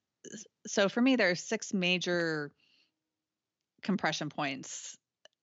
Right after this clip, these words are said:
uh, you know, and people, and,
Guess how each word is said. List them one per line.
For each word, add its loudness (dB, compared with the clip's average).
uh, -10
you 2
know, 4
and 2
people, 2
and, -2